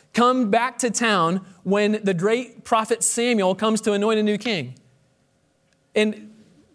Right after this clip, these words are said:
Samuel goes through each and every one, says, "No, not him, not him, not him." And finally he gets to the end and goes, "Is there another one?" And it's almost as if they forget the youngest brother, David. "Oh, yeah,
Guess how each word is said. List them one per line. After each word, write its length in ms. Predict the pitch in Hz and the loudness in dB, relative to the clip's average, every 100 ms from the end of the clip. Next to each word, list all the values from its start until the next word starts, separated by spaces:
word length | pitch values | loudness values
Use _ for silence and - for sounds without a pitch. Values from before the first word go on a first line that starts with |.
| _ _ | _ _
Samuel 340 | - 185 214 208 | -2 2 2 2
goes 260 | 208 214 | 2 0
through 140 | 226 220 | -2 0
each 220 | 220 214 | 0 2
and 80 | 220 | 2
every 200 | 214 220 | 4 2
one, 260 | 202 226 | 2 2
says, 200 | 226 175 | 0 0
"No, 180 | 156 175 | 2 2
not 180 | 214 190 | 2 0
him, 200 | 185 214 | 0 2
not 160 | 196 185 | 2 2
him, 160 | 214 | 2
not 160 | 208 175 | 2 0
him." 220 | 196 220 | 0 0
And 120 | 190 | 0
finally 280 | 208 220 247 | 0 0 0
he 60 | 226 | 0
gets 180 | 226 | -2
to 80 | 226 | -4
the 140 | 190 202 | -2 0
end 120 | 226 | 0
and 80 | 190 | 0
goes, 180 | 165 - | -2 -2
"Is 200 | 214 220 | -4 -2
there 180 | 220 202 | 0 0
another 320 | 165 185 240 | 0 0 -2
one?" 260 | 240 269 277 - _ _ _ _ - | -2 -6 -10 -16 _ _ _ _ -2
And 100 | 214 | 0
it's 120 | 233 | 0
almost 280 | 311 311 269 | 0 0 0
as 140 | 226 | 0
if 120 | 254 | 0
they 140 | 254 240 | -2 -2
forget 520 | - 220 180 277 190 | -2 -2 0 -2 -2
the 100 | 175 | -4
youngest 380 | 165 151 147 - | -2 -2 -4 -2
brother, 240 | 139 131 | -2 -2
David. 300 | 127 123 120 _ _ _ _ _ _ _ _ - | -8 -10 -16 _ _ _ _ _ _ _ _ 0
"Oh, 180 | 302 302 | 2 2
yeah, 380 | 320 302 151 | 2 0 0